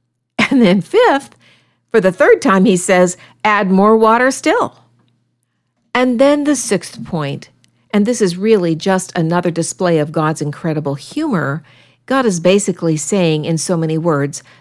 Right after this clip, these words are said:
"Make this scenario just a little more impossible, and then I'll show up." Now Elijah simply prays. He reinforces God is all he claims.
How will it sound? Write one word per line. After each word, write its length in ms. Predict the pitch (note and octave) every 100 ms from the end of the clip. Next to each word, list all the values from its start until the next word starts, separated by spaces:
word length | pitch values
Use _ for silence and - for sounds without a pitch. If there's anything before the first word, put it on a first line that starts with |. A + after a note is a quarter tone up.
| -
"Make 520 | D3 E3 A3 D#4 -
this 200 | - C#4+
scenario 840 | - - C4+ A3 F3 D3 C#3+ C#3
just 680 | C#3+ - - D4+ D4 C#4 -
a 80 | D3
little 400 | E3 A#3 B3 A#3
more 240 | G#3 G3+
impossible, 840 | F3+ F3+ - D#3+ D#3+ - C3+ B2+ - _ _ _ _ -
and 280 | E3 D3 D3+
then 520 | A3+ B3 F#3 B2 - _ _ _ _
I'll 220 | D#3 D#3+
show 380 | C3+ - D3+ C#3+
up." 320 | C#3+ B2+ _ _ _ _ _ _ _ _ _ _ _ _ _ _ _ _ _ _ -
Now 440 | F3+ G3+ G#3 G#3+
Elijah 500 | F3 E3+ D#3+ D#3 D#3
simply 540 | D3 - E3 F#3 F#3
prays. 760 | F#3 - D3 C#3+ C3+ C3 - - _ _ _ _ _
He 160 | - A#3
reinforces 880 | C4 E4+ E4+ - D4+ D#4 G3 D3+ -
God 540 | D#3+ F3+ G#3 B3+ C4 -
is 240 | E3 D3+ -
all 400 | - B3 C#4 D4
he 220 | C#4 - C4
claims. 960 | - - B3 B3+ G#3 C#3+ C3+ - -